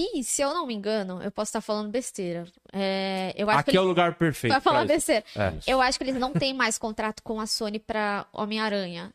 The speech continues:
Speaker 1: Talvez em participação, tipo, de um Vingadores. Eu, eu realmente não, não tenho certeza. Então, seria um bom filme também pra eles trazerem um outro personagem, tipo, Miles Morales, pra ficar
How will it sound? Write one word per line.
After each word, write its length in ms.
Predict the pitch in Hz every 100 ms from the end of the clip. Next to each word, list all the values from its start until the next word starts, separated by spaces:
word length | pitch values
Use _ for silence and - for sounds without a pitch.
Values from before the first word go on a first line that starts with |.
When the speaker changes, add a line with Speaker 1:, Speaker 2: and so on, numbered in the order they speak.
| _ _
Speaker 1:
Talvez 520 | 233 226 214 226 247
em 80 | 233
participação, 600 | 226 214 - 208 208 220
tipo, 280 | 208 208 196
de 120 | 180
um 80 | 202
Vingadores. 580 | 196 185 196 185 190 -
Eu, 140 | 220 -
eu 120 | 220
realmente 420 | 226 226 226 -
não, 140 | 220 113
não 140 | 220 233
tenho 160 | 240
certeza. 480 | 226 262 202 175 190 - - - _ -
Então, 320 | 233 277 285
seria 360 | 269 262 247
um 100 | 247
bom 220 | 240 262 320
filme 280 | 294 254
também 320 | 247 226 240 269
pra 140 | 240
eles 180 | 240 240
trazerem 560 | 233 226 226 226 226 - _
um 100 | 226
outro 300 | 233 247 254
personagem, 460 | 254 247 262 226 -
tipo, 200 | 208 202
Miles 340 | 202 202 202 214
Morales, 560 | 220 208 196 196 202
pra 160 | - 220
ficar 580 | - - - 196 185